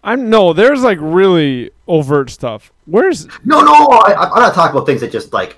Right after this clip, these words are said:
Speaker 2: I'm talking, this is just one that the lyrics, I, I like the way they sound when they sing them, but they don't mean anything <laughs> in my, in my head,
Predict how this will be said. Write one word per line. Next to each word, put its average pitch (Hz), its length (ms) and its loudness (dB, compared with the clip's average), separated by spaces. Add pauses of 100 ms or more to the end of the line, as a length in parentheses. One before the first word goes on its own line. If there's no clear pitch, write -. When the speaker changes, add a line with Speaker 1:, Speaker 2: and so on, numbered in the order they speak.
Speaker 2:
I'm 123 100 -6
talking, 131 420 -4
this 170 120 -6
is 147 100 -6
just 135 160 -4
one 127 320 0
that 107 300 -4 (340)
the 123 100 0
lyrics, 139 640 0 (540)
I, 147 140 -2
I 147 180 -2
like 165 380 0 (420)
the 139 180 2
way 131 580 -2 (240)
they 135 140 -2
sound 135 420 0
when 123 100 -4
they 101 100 -8
sing 151 320 -6
them, 240 300 -6 (580)
but 135 180 -4
they 127 220 -4 (260)
don't 156 340 0 (1200)
mean 143 340 -4
anything 117 420 -6 (840)
<laughs> 151 880 -14
in 156 140 4
my, 117 180 0
in 135 160 -4
my 113 140 0
head, 104 360 -2